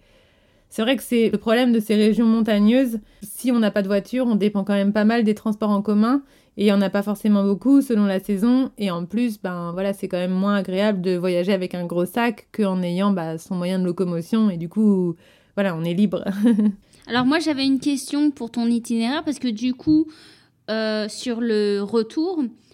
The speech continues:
Speaker 2: est-ce que t'arrives à ton point de départ, ou est-ce que du coup, comme tu disais, comme t'as, en plus t'avais changé d'itinéraire de ce que t'avais prévu, t'arrives à un autre endroit, est-ce qu'il y a un bus pour rejoindre, euh, Hakuba, du coup ?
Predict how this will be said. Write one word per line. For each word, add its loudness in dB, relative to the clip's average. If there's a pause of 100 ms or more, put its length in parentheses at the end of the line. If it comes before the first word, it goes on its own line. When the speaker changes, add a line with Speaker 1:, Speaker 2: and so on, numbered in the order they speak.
(640)
Speaker 2:
est-ce -6
que 0
t'arrives -2
à -2
ton -2
point -4
de 2
départ, -2
ou -4
est-ce -8
que -4
du -6
coup, -6
comme -4
tu -10
disais, -6
comme -8
t'as, -6
en -6
plus -10
t'avais -6
changé -6
d'itinéraire -6
de -8
ce -12
que -10
t'avais -8
prévu, -6 (380)
t'arrives -2
à -2
un 0
autre -4
endroit, -4
est-ce -6
qu'il -6
y -4
a -2
un -2
bus -6
pour -10
rejoindre, -4
euh, -6
Hakuba, -6
du -10
coup ? -14